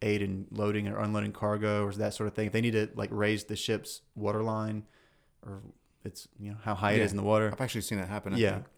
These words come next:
Speaker 1: They can, they can take, you know, they can remove water from the ballast tanks, or they can put water in. Um,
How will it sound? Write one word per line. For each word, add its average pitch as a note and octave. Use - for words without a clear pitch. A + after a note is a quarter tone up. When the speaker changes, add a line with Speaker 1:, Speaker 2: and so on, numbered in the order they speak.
Speaker 1:
They G#2+
can, G2+
they A2
can G2+
take, G2+
you G#2
know, G2
they G2+
can G2+
remove A2
water G#2
from G2+
the G2+
ballast G#2
tanks, G2+
or G2+
they G#2
can -
put -
water G#2
in. G#2
Um, G2